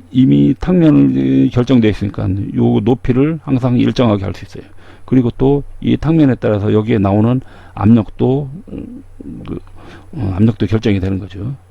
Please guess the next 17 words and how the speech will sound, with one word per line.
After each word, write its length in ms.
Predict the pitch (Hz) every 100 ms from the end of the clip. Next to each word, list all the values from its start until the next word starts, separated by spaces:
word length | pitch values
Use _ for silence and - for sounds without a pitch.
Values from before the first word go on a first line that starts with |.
| - - -
어, 1500 | 156 95 98 - - - - - - - - - - - - -
자, 120 | -
그래서, 400 | 98 101 104 113 98 -
음, 460 | 117 104 95 98 - - -
이렇게 220 | - -
탕면을 380 | - 139 139 113
측정하는 480 | - - 107 101 104
이유는 280 | 104 113 127
정확한 640 | 101 104 95 120 135 160 - - - -
그 120 | -
출현 260 | - 139 135
패턴을 400 | 123 - 113 131
유지하기 340 | 104 95 92
위해서다. 600 | 98 95 92 98 98 113 - - - - - - - - - - - - - - - - - - - -
그다음에 320 | 107 110 107
전로 380 | - 147 165 143
중업 320 | 127 135